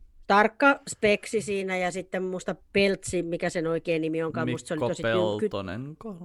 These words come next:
Speaker 2: Oliko se?
Speaker 1: Joo, se oli tosi työlääntyneen oloinen koko ohjelmasta, että jäi
Speaker 2: Okei.
Speaker 1: vähän semmonen, että tää on hänelle pakkopullaa tai yksi duuni
Speaker 2: Mm.
Speaker 1: duunien joukossa.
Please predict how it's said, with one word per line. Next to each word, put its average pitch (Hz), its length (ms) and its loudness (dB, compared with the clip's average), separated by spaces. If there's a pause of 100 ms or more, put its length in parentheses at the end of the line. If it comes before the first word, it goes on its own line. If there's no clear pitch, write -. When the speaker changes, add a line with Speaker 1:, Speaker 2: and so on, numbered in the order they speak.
Speaker 2:
Oliko 143 280 -12
se? - 160 -10
Speaker 1:
Joo, 175 240 0
se 214 120 2
oli 220 120 6
tosi 226 300 2
työlääntyneen 208 840 6
oloinen 175 340 2
koko 160 360 0
ohjelmasta, 151 540 0
että 156 160 -6
jäi 156 100 2
Speaker 2:
Okei. 156 120 0
Speaker 1:
vähän 165 160 2
semmonen, 151 500 2
että 156 280 -4
tää 156 180 -2
on 147 80 2
hänelle 151 300 2 (100)
pakkopullaa 151 800 -6
tai 156 200 -6
yksi - 320 -8
duuni 202 300 0
Speaker 2:
Mm. - 540 -18
Speaker 1:
duunien 160 440 2
joukossa. 151 580 -4